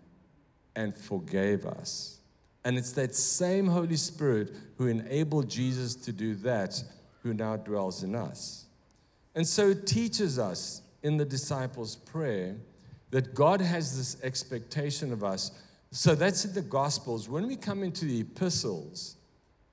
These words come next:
the Apostle Paul writes in Ephesians four thirty-two, "Be kind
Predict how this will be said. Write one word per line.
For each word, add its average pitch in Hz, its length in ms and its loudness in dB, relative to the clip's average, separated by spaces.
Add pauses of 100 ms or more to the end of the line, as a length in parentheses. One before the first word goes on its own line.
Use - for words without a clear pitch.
(120)
the 139 80 0
Apostle 185 480 0
Paul 190 420 0
writes 120 420 0
in 123 100 -2
Ephesians 143 580 -2
four 139 280 -4
thirty-two, 117 1000 -4 (920)
"Be 202 200 6
kind 202 840 6